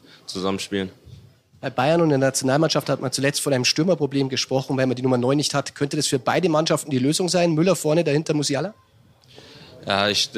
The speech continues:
Speaker 1: ich weiß, äh, jetzt nichts, äh, genau darüber. Ich denk, das ist ein, was die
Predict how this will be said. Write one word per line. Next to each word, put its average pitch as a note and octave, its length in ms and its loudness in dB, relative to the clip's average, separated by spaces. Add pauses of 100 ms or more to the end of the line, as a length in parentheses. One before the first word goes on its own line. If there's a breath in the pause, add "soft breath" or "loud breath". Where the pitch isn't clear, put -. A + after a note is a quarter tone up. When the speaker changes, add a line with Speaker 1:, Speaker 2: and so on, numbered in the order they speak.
Speaker 1:
ich A2 240 0
weiß, A2 340 4
äh, G#2 260 4
jetzt G2+ 280 2
nichts, A2 380 0
äh, G2+ 300 2 (100)
genau G#2 260 2
darüber. G#2+ 460 2
Ich G#2 160 -2
denk, G2+ 220 -4
das - 160 -4
ist G2 140 -2
ein, F#2+ 280 -2 (240 loud breath)
was F#2 180 -6
die F#2 220 -4